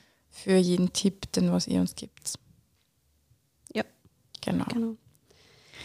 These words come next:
Speaker 2: Ja, und dann kommen wir zur aktuellen Folge heute,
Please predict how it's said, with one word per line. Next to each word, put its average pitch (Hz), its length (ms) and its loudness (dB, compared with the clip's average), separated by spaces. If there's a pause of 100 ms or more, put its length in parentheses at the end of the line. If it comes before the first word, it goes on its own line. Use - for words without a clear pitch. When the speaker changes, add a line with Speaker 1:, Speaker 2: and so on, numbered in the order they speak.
(220)
Speaker 2:
Ja, 262 300 8
und 202 200 4
dann 220 280 8
kommen 247 300 4
wir 220 180 4
zur 208 500 2 (580)
aktuellen 240 640 4
Folge 240 600 2
heute, 277 560 2